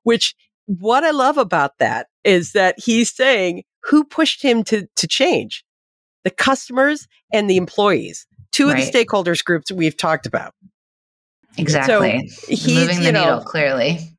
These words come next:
Speaker 1: he, here we go. He has other thoughts, but I just love the idea that even he, this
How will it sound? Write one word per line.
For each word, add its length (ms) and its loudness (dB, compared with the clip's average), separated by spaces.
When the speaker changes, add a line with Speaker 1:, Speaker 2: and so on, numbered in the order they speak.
Speaker 1:
he, 340 2
here 460 0
we 120 -2
go. 400 0
He 180 2
has 220 2
other 280 2
thoughts, 540 0
but 220 4
I 200 0
just 320 -4
love 240 2
the 120 -2
idea 360 2
that 380 2
even 240 0
he, 420 0
this 360 0